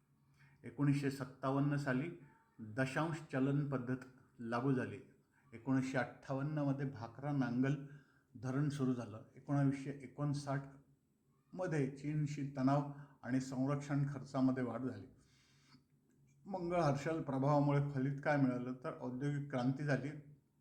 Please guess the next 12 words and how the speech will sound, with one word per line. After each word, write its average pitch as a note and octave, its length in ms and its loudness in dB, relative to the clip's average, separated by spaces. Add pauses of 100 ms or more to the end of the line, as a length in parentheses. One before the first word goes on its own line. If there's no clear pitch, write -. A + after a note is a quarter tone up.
(1500)
चंद्र C#3+ 240 2
अंतर्दशेमध्ये C#3 880 2
कृषी C#3 360 -8
जनता, C#3 680 0 (380)
कृषी C3+ 260 0
आणि C#3+ 240 4
जनता C3+ 340 4
केंद्रस्थानी C3+ 640 2
राहिली. A#2+ 320 0 (520)
मंगळ C#3 320 4
अंतर्दशेत C3 720 2 (320)
<coughs> - 20 8